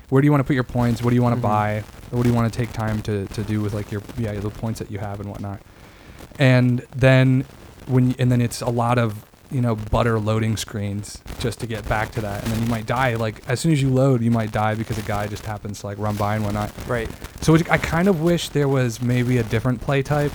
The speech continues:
Speaker 1: I like the battle royale, like, 'cause it's big. Everyone's really into the battle royale.
Speaker 2: So maybe a stock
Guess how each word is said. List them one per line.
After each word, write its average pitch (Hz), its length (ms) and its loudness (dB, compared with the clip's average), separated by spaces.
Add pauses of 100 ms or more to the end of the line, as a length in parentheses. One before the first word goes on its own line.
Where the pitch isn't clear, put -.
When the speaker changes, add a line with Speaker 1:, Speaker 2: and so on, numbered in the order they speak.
(840)
Speaker 1:
I 131 40 4
like 127 160 4
the 156 80 6
battle 123 360 4
royale, 117 360 2
like, 117 140 0
'cause 110 160 -4
it's 117 140 -8
big. 120 380 -2
Everyone's 113 520 0
really 117 280 0
into 113 260 0
the 107 420 -4
battle 110 320 0
royale. 104 460 0
Speaker 2:
So 98 100 -2
maybe 175 240 0
a 135 80 0
stock 127 560 -2